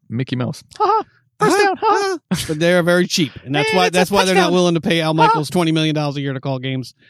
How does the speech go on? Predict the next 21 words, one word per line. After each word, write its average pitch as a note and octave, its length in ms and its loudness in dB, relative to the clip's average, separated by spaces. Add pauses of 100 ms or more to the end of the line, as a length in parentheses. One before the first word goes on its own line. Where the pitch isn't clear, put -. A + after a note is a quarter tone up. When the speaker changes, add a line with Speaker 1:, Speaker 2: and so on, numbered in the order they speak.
(140)
Speaker 2:
for D#3 120 -4
Sun-, D3 300 -2
for D#3+ 120 -2
Monday E3+ 280 0
Night A#2 180 -10
Football. G#2+ 300 -16 (560)
Uh, C#3 300 -2
but, C3+ 200 -4 (100)
uh, A#2+ 360 -6 (180)
but B2 160 -8 (240)
who, G#3 300 -8
uh, G#3 640 -4
Mo-, F#3+ 240 -6
Sunday G#3 240 -6
Night G#3 120 -4
Football? E3 220 -4
N F3 100 0
B D#3+ 100 -2
C C3+ 160 -6
pays A#2+ 240 -10
them. G#2+ 100 -18